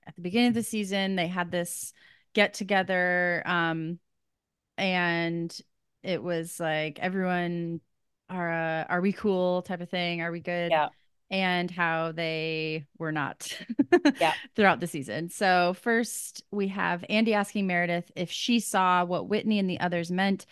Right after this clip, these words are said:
Speaker 1: by calling her out for, you know, pulling things that she's upset about. She pulls those out when her back's up against the wall during an argument.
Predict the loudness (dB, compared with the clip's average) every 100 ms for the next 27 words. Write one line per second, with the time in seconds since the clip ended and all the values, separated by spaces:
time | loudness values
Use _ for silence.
0 | -20 -20 -20 -10 2 4 6 4 2 2
1 | 4 6 4 4 -2 -4 -4 _ _ _
2 | _ _ _ _ -8 -4 -2 -4 0 4
3 | 4 4 0 0 0 0 -2 -4 -10 -14
4 | -16 _ _ -2 -2 0 -2 -2 -4 2
5 | 4 4 4 4 4 2 -2 -8 -10 -10
6 | -2 -2 0 0 0 2 2 2 0 -2
7 | -4 -4 -4 -4 -4 -6 -10 -8 -8 -6
8 | -4 -4 -4 -4 -4 -2 -4 -4 -8 -8
9 | -10 -12